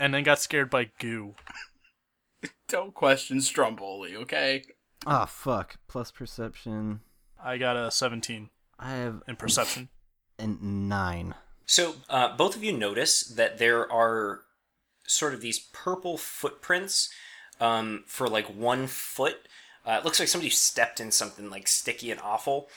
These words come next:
Speaker 4: uh, leading up to, uh, Mister Stromboli. <laughs>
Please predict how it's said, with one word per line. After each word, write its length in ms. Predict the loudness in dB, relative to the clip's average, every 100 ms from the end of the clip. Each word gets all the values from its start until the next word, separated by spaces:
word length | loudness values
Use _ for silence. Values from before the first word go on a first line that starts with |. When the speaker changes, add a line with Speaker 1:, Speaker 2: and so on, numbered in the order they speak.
| -20 _ -4 4
Speaker 4:
uh, 200 | 4 4
leading 440 | 0 0 2 0 2
up 240 | 0 0
to, 560 | -4 -2 -2 -2 -6 -10 -12 _ -6
uh, 300 | 0 0 0 -4
Mister 340 | -6 -6 -6
Stromboli. 760 | -10 -10 -10 -12 -16 -18 -20 -20 _ _ _ _ _ _ _ _ -14
<laughs> 440 | -14 -16 -20 -16